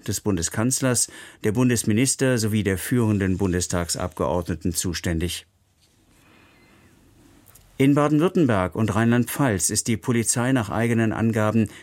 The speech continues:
gegen Schleuserkriminalität vorgegangen. Bei Razzien in Mannheim, in der Nähe von Karlsruhe,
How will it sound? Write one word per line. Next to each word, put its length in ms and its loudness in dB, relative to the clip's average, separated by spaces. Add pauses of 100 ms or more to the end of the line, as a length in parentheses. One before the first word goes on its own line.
gegen 260 0
Schleuserkriminalität 1400 0
vorgegangen. 680 -2 (520)
Bei 160 0
Razzien 500 0
in 180 2
Mannheim, 680 2 (140)
in 100 -2
der 80 0
Nähe 220 0
von 200 -4
Karlsruhe, 760 0